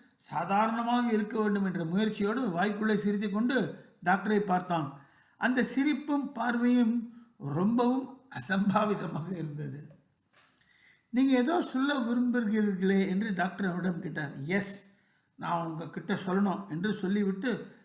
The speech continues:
பக்கத்தில் உட்கார்ந்த ராஜத்தை ஒரு முறை பார்த்தான். "நான் வெளியே, நான் தனியா உங்களோட பேசினா நல்லது என்று நினைக்கிறேன்" என்று ஆங்கிலத்தில் சொன்னான் கண்ணன். "ஷுவர்." "அம்மா,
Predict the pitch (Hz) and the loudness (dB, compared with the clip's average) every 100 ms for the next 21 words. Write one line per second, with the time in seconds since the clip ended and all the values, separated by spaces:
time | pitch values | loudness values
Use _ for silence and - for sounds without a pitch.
0 | _ 165 196 220 226 202 185 196 190 180 | _ -8 -4 -2 0 -2 -2 -2 -2 -2
1 | 156 175 202 202 190 165 160 160 - - | 0 0 0 -2 -2 -2 -4 -6 -10 -16
2 | _ _ 165 160 165 190 202 180 160 156 | _ _ -10 -8 -2 0 -2 -2 -8 -6
3 | 151 135 - - _ _ _ _ _ 214 | -6 -6 -10 -20 _ _ _ _ _ 0
4 | 226 214 233 285 269 220 214 233 247 240 | 2 2 2 2 2 2 0 -2 -4 -6
5 | - - _ 185 196 196 202 240 294 285 | -14 -20 _ 0 2 2 0 0 2 0
6 | 240 214 220 233 240 208 226 214 190 190 | 0 0 -2 -2 -4 -4 0 0 0 0
7 | 214 214 196 180 185 175 185 202 208 196 | 0 2 0 0 -2 0 -2 0 0 0
8 | 180 185 214 254 - 165 220 226 202 196 | -2 -2 0 -2 -2 -2 -2 0 -2 -4
9 | 160 160 170 185 - 175 185 170 - - | -6 -8 -8 -8 -8 -8 -6 -6 -10 -20
10 | _ _ - 339 349 208 131 - - _ | _ _ -4 2 2 2 -2 -12 -20 _
11 | _ _ _ 160 196 170 - - | _ _ _ 0 2 2 -4 -16